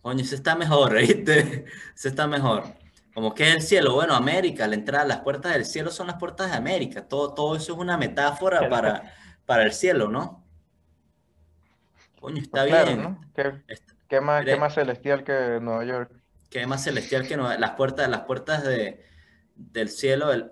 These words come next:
Speaker 1: gobernadas por el ángel Gabriel, están, están representadas por, por el aeropuerto J F K Kennedy en Nueva York? Por supuesto que sí.
Speaker 2: Por supuesto que sí.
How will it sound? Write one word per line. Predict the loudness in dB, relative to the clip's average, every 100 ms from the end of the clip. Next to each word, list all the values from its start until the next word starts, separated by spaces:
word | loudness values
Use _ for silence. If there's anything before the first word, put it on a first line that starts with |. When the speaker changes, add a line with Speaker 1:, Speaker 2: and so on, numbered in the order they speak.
| -8
Speaker 1:
gobernadas | -2 0 0 -2 -4
por | -2 -2
el | 0
ángel | -2 -2 -2
Gabriel, | 0 -2 -4
están, | -8 -6 -4 -4 -6
están | -8 -8
representadas | -8 -10 -12 -8 -6 -4 -6
por, | -6 -6 -8 -16 _
por | -4 -2
el |
aeropuerto | -2 -6 -8 -10 -8 -8
J | -8 -8
F | -10 -8
K | -6
Kennedy | -6 -4 -4
en | -4
Nueva | -6 -8
York? | -6 -8
Por | -12 -20
supuesto | -16 -16 -16
que | -16
sí. | -8 -8 -8 -14 -20 -20 _ _ _ _ _ _ -20
Speaker 2:
Por | -12
supuesto | -8 -6 -8
que |
sí. | -8